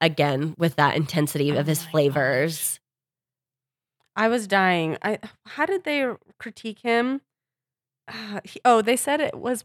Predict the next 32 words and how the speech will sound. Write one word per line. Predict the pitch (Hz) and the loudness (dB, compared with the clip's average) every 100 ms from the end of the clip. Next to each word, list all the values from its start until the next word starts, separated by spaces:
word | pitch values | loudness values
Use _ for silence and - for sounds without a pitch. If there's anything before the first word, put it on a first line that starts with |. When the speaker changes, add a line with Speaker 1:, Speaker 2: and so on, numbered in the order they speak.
| 180 | -14
Speaker 2:
one | - 220 262 | -2 0 2
third | 262 233 | 2 2
of | 226 | 2
it | 240 | -2
was | 214 196 | -4 -2
good, | 185 175 208 254 196 | 2 4 2 0 -2
the | |
marzipan | 208 180 190 208 240 233 | 2 2 2 0 0 0
part, | 247 254 269 - _ _ _ - | 4 4 4 0 _ _ _ 4
but | 233 220 | 4 6
they | 240 | 2
did | 190 226 | 4 0
describe | 226 277 - 220 214 | 0 -6 4 6 8
it | 220 | 6
as | 190 196 | 6 4
hideous, | - 202 180 151 143 - - 196 | 0 0 2 4 2 0 -4 -2
and | 202 | 2
they | 190 | 2
said | - 214 | 2 0
the | 208 | 2
one | 202 185 202 208 | 0 4 4 2
third | - 196 190 190 185 | 0 0 2 -2 -2
being | 190 170 170 | 0 2 2
good | 180 170 | 0 0
did | 170 | 0
not | 170 151 | 0 2
make | 165 175 | 0 0
up | 170 180 | -2 -2
for | 196 | -4
the | 185 | -4
two | 185 170 | -6 -8
thirds | 190 - - - - | -8 -10 -12 -12 -10